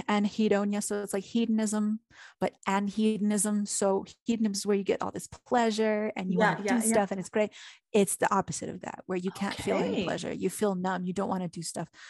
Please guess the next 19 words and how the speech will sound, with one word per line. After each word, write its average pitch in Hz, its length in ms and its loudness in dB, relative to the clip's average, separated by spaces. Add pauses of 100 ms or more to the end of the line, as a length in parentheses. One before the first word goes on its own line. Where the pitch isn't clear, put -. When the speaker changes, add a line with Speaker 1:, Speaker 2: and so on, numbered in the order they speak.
(380)
Speaker 1:
Um, 185 420 0 (1000)
and, 190 400 0 (120)
uh, 175 400 -2 (760)
you 214 120 -4
know, 196 120 -2
so 196 280 -4
you 202 100 -6
get 196 180 -2
those 202 280 2
two 202 160 -6
kind 190 200 -6
of 180 60 -2
mixed. 196 300 -2
You 214 60 -6
get 185 120 -4
something 185 260 -2
called 185 220 -2
thought - 300 -2
blocking, 190 480 -4